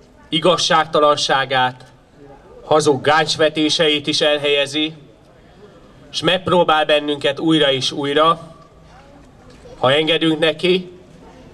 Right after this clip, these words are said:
a kísértőnek, a kísértés nem próba lesz, hogy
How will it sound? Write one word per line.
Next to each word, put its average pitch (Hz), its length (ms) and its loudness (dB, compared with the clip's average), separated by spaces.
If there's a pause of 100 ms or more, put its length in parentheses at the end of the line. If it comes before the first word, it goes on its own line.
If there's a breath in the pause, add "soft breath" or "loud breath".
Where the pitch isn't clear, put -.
(480)
a - 100 -2
kísértőnek, 151 920 0 (760)
a - 80 -6
kísértés 143 680 -2
nem 143 240 0
próba 143 340 2
lesz, 156 520 -2 (1000)
hogy 123 380 2